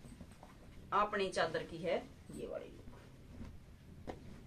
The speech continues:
कॉफी के साथ matching है भाई। एक तय और खोल दूं, पूरी तरिया मेरा लग जाएगा अपना।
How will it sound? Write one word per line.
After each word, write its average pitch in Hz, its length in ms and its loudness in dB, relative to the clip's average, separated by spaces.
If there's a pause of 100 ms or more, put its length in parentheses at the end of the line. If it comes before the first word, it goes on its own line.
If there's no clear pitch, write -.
(160)
कॉफी 240 400 8
के 247 160 10
साथ 220 440 12
matching 214 460 8
है 175 80 8
भाई। 165 180 2 (240)
एक 180 200 0
तय 185 120 4
और 180 200 6
खोल 220 200 6
दूं, 175 180 2 (520)
पूरी 254 200 6
तरिया 240 300 8
मेरा 185 180 8
लग 156 240 6
जाएगा 160 220 2
अपना। - 240 -2